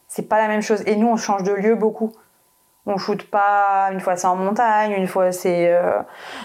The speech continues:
dans la rivière, une fois c'est ci, une fois c'est ça. Donc du coup, ça, après, forcément, il y a des lieux où on va plus que d'autres. Parce que, ben, tous les ans, on a un, genre, un lieu fétiche où la lumière, elle tombe comme ça et on l'a trouvé et on y va beaucoup plus.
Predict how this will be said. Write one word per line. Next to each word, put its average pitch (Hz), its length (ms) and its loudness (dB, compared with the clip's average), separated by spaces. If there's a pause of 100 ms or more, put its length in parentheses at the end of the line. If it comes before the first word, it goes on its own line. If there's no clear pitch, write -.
dans 185 100 0
la 170 80 2
rivière, 185 540 0
une 180 80 -2
fois 180 120 -2
c'est 180 140 -4
ci, 180 160 -4
une 190 80 -2
fois 190 100 0
c'est 185 100 -6
ça. 220 120 2
Donc 180 220 -2
du 190 100 -6
coup, 220 180 0
ça, 165 460 0
après, 165 640 -2
forcément, - 260 -6
il 190 40 2
y 175 120 -2
a 170 60 0
des 180 60 -2
lieux 190 160 2
où 180 100 -2
on 170 120 -2
va 165 120 -2
plus 190 260 -12
que 190 120 -4
d'autres. 196 400 -4 (680)
Parce 170 220 -4
que, 196 80 -2
ben, 170 580 0
tous - 140 -6
les 196 200 0
ans, 196 120 0
on 190 120 0
a 170 40 2
un, 170 160 2
genre, 170 180 0
un 175 80 2
lieu 185 160 2
fétiche 185 480 -6
où 196 60 -4
la 180 100 0
lumière, 175 260 -2
elle 160 120 -6
tombe 170 160 -4
comme 165 160 -4
ça 185 160 -2
et 180 80 -2
on 165 60 0
l'a 156 100 -2
trouvé 175 400 -2
et 170 60 0
on 151 140 -4
y 147 40 -6
va 143 120 -2
beaucoup 165 220 -10
plus. 262 360 -2